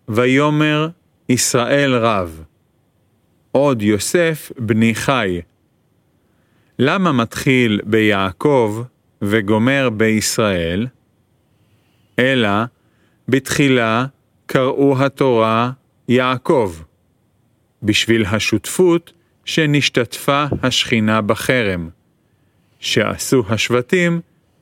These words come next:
כשנמכר יוסף, שלא לגלות הדבר.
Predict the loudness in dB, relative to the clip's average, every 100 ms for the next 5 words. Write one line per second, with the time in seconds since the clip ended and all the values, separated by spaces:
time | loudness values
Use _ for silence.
0 | _ -2 0 2 0 0 0 0 2 2
1 | 0 -2 -2 -2 -12 -20 _ _ _ _
2 | _ _ _ -8 -2 2 2 2 2 0
3 | 0 2 2 0 -2 0 0 -2 -6